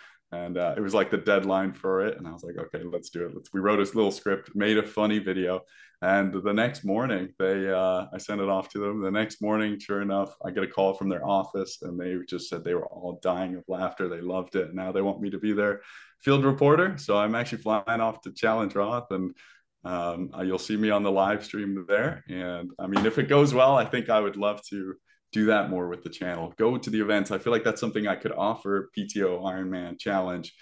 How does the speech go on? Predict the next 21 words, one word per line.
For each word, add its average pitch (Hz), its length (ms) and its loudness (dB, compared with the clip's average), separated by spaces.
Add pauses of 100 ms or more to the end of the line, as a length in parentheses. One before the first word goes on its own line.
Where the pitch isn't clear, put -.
(320)
Um, 87 580 -2
it's 92 200 -4
something 110 280 0
that 90 220 2
they, 113 340 2
you 110 80 -2
know, 104 140 6
if 101 200 0
they 139 200 4
did 139 260 -4
that, 139 140 0
if 127 80 -6
they 117 140 4
hired 110 420 2
somebody 123 420 -8
to 147 100 -8
do - 220 -6
that 131 320 -6
from 95 180 -2
their 95 360 -2
department, 147 540 -4